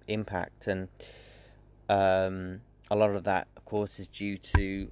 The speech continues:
uh, Robert Zemeckis, uh, the director of the film, uh, who's the, been the director of so many incredible films over the years,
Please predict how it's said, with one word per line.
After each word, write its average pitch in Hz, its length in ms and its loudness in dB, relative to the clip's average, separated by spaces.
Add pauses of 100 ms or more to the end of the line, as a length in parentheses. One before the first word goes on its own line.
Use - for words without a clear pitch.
uh, 90 380 -4
Robert 98 280 -2
Zemeckis, 101 880 -6 (100)
uh, 90 340 -2
the 95 100 -6
director 90 680 -4 (460)
of 92 80 -8
the 92 80 -6
film, 95 500 -2 (240)
uh, 90 320 -2
who's 92 260 -6
the, 113 120 -8 (240)
been 98 220 -4
the 85 60 -10
director 95 380 -2
of 85 80 -10 (160)
so - 440 0
many 95 180 -2
incredible 92 460 -6
films 95 440 -6
over 95 140 -2
the 92 100 -8
years, 95 560 -4